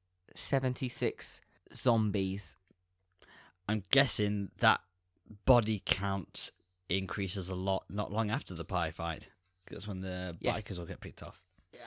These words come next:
Speaker 2: I saw this film was made on a budget of one point five million or five hundred thousand or six hundred thousand. As it was believed the cost of production may have been artificially inflated in order, in order to sell it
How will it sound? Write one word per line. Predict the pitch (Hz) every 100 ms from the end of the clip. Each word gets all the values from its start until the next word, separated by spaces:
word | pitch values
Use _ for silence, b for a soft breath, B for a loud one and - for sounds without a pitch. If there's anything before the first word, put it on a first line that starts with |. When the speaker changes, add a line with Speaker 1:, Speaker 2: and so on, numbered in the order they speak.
| B -
Speaker 2:
I | 156 170
saw | - - 196 185
this | 170 165
film | - 160 151
was | 143 135
made | 139 139
on | 123
a | 117
budget | 127 110 120 -
of | 98
one | 98 110 110 107
point | - 110 104 -
five | - 110 104 98
million | 101 98 95 98
or | - 127 120
five | - 113 107
hundred | 98 92 92
thousand | 101 98 87 87 -
or | 87 87 85
six | - - - -
hundred | 87 95 82 80
thousand. | - 82 85 90 82 90 - _ B B B B B B B B B B B
As | 107 107
it |
was | 101 95
believed | 110 120 120 113 - -
the | 90 104 98 98 - -
cost | 131 -
of | 104
production | - 101 - - 90 95
may | 98
have | 92
been | 95
artificially | 65 95 - 98 - 90
inflated | 90 - 98 - 87
in |
order, | 92 90 - 90 90
in | 101 104
order | 107 98
to | -
sell | 95 - 104
it | -